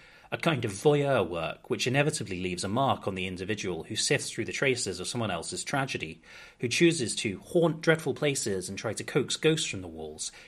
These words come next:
in order to sell pictures of the ghosts for money. For all the apparent diligence of his research,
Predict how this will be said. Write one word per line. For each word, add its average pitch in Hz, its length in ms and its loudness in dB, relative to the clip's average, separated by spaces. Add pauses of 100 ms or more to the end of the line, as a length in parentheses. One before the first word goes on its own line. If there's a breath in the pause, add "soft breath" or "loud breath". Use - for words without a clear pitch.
(140 loud breath)
in 113 120 0
order 110 200 4
to 104 220 -2
sell 123 300 2
pictures - 480 -4
of - 160 -8
the - 40 -10
ghosts - 500 -6 (100)
for - 100 -12
money. 104 320 -4 (1400 soft breath)
For - 180 6
all 254 120 6
the 214 100 6
apparent 156 380 2
diligence 107 480 0
of 101 100 -6
his 104 140 -6
research, - 580 -2